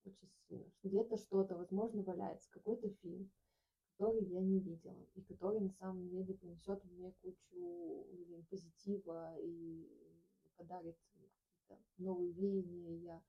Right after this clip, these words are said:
не знаю, мотивацию словлю жесткую, встану как: «Господи, да вообще все прекрасно». Но, с другой стороны, разве есть что, о чем еще не сказали? Как будто бы я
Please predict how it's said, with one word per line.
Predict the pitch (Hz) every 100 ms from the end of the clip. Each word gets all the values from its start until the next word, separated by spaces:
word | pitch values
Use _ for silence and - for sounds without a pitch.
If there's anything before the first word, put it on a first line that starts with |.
| _ _ _ -
не | 165
знаю, | 180 175
мотивацию | 180 190 190 196 196 185 175
словлю | - 180 185 180 185
жесткую, | 185 180 - 175 165
встану | 165 - 175 175 -
как: | 170 -
«Господи, | 190 - - - - 165
да |
вообще | 185 196 - 233 196
все | - 262 269
прекрасно». | - _ - 165 - _ _ _ _ _ _ _ -
Но, | 214 226 - _ _ _ _ _ _ _ _ -
с |
другой | 247 269
стороны, | - 247 247 247 247 - _ _ _ 226
разве | 233 233
есть | 240 247 - _ _ _
что, | - 226
о | 226
чем | - 233
еще | 220 240
не | 247
сказали? | - 247 233 285 359 240 190 - _ _ _ -
Как | 208
будто | 285 262
бы | 220 226
я | 233 226 226